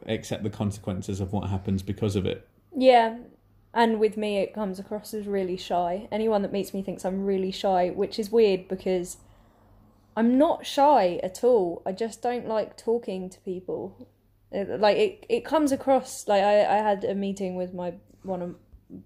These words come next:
Speaker 2: yeah, my old boss, um, at my new job, but my boss has changed. But yeah, uh, he said, like, "You're really shy," and I was like, "I'm not shy.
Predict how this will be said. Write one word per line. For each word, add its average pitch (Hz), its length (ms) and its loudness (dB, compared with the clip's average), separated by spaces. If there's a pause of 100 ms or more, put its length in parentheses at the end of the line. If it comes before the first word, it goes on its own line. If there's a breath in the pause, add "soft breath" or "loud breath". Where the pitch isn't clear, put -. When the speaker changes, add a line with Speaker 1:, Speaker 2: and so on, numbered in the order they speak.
(100)
Speaker 2:
yeah, 190 280 -2
my 180 140 -2
old 175 220 -2
boss, - 500 -4 (180)
um, 175 460 -8 (180)
at 190 160 0
my 185 80 0
new 185 180 0
job, 170 280 -6 (420)
but - 240 -2
my 180 120 -6
boss 170 260 -4
has 180 120 -6
changed. 180 420 -4 (580 loud breath)
But 185 100 2
yeah, 190 420 6
uh, 170 600 -2
he 196 180 -2
said, 170 380 0 (200)
like, 175 220 -6
"You're 185 120 -2
really 202 280 -2
shy," 196 300 4
and 175 100 0
I 170 100 -2
was 170 120 -6
like, 175 160 2
"I'm 226 100 0
not 214 160 0
shy. 139 320 -6